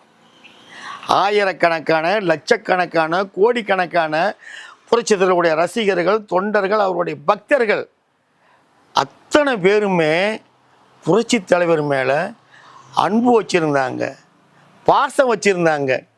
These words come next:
எல்லாத்துக்கு மேல உயிரை வச்சிருந்தாங்க. அதே போல புரட்சி தலைவரும் இவங்க மேல, அதாவது தன்னுடைய ரசிகர்கள், தொண்டர்கள், பக்தர்கள் மேல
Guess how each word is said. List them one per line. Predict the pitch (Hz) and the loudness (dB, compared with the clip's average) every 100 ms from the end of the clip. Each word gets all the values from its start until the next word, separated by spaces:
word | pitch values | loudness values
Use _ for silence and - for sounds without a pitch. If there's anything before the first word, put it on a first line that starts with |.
| _ _ _ - 131 | _ _ _ -2 0
எல்லாத்துக்கு | 151 185 196 190 180 180 | 2 2 2 -2 -2 0
மேல | 190 220 180 170 | 0 0 -2 -2
உயிரை | 226 285 254 | 2 2 2
வச்சிருந்தாங்க. | 190 190 165 147 131 127 131 _ _ _ _ _ - - - - - | 0 -2 0 -2 -2 -6 -10 _ _ _ _ _ -20 -20 -20 -2 0
அதே | 151 240 294 269 | 2 2 2 2
போல | 226 196 156 113 - _ _ _ _ _ _ - | 2 2 0 -4 -10 _ _ _ _ _ _ 0
புரட்சி | 175 262 277 233 190 | 2 2 0 0 0
தலைவரும் | 180 165 147 170 262 - _ _ - - - 147 | 2 2 2 0 -2 -6 _ _ -20 -20 -2 2
இவங்க | 165 196 170 147 | 2 4 2 2
மேல, | 180 214 190 139 | 2 2 0 2
அதாவது | 160 185 165 | 2 0 -2
தன்னுடைய | 165 160 156 139 | -2 -2 0 0
ரசிகர்கள், | 156 202 185 165 147 175 202 _ - - - - | -2 -2 -2 0 -2 -4 -4 _ -20 -20 -20 -2
தொண்டர்கள், | 202 202 208 175 214 156 | 0 4 2 2 0 2
பக்தர்கள் | 175 180 247 226 208 180 | 0 0 0 0 0 0
மேல | 180 | 0